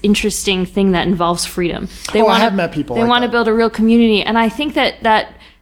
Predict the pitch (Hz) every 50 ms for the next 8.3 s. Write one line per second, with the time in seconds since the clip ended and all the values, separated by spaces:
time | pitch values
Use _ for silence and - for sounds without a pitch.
0 | _ - 190 196 208 - - 196 190 175 - 185 208 254 277 302 330 339 285 277
1 | - - - 277 269 247 202 208 233 233 208 - - 220 214 208 - - - -
2 | - - - _ _ _ _ - - - 294 359 415 415 - - 247 190 175 170
3 | 160 170 139 82 180 208 208 190 - 208 202 202 196 196 190 190 185 180 - -
4 | - _ _ _ - _ - - 202 185 185 180 170 170 165 117 107 - - _
5 | _ - 196 185 180 175 175 170 170 160 - - - - 196 190 190 - - -
6 | 226 202 202 208 190 - - - 202 190 180 180 180 175 175 170 170 - 170 -
7 | - 185 175 180 180 165 - - 180 180 185 180 - 202 180 165 160 - - 165
8 | 160 156 143 147 196